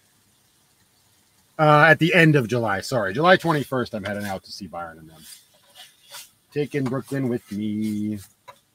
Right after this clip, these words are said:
You do know that July is a month, right, Lucky? Uh, she's just got reaction to all the pollen that's still in the air, Turtlegram.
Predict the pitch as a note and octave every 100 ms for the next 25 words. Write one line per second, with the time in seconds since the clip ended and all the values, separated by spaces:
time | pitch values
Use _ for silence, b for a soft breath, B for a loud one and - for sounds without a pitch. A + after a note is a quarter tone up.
0 | _ _ - _ _ _ _ _ _ _
1 | _ _ _ _ _ _ _ _ _ _
2 | _ _ _ _ _ _ _ _ _ _
3 | - - _ _ _ - _ _ _ C3
4 | C#3 F#3+ F3 D3+ C#3 - - _ A#2+ C3+
5 | C#3 C3+ A#2 A2+ C3+ B2+ F#2+ - _ _
6 | _ _ A2+ A2+ A#2 A2 A#2+ G#2+ _ _
7 | _ _ _ _ _ _ _ _ _ _
8 | _ _ _ _ _ _ _ _ _ _
9 | _ _ _ _ _ _ _ _ _ _
10 | - D3 C#3 C#3+ C3 C#3 C#3+ D3 C3+ C3+
11 | C3+ C3 C3 B2 B2+ B2 A#2+ A#2 - B2+
12 | A#2+ A2+ A2+ - A2+ A2 A2 A2 A2 G#2+
13 | G#2+ G#2 G2 G2+ G#2 G#2